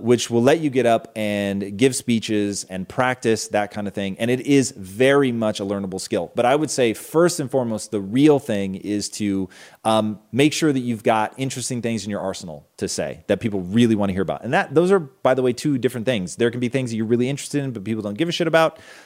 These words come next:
like comics, for instance.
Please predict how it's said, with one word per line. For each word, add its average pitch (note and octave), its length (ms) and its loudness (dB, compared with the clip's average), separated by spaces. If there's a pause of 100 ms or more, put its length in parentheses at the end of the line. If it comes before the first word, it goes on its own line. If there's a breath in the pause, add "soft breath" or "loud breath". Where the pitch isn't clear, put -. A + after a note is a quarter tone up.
like G2+ 340 0 (1080)
comics, E3+ 400 -6
for - 140 -10
instance. - 400 -10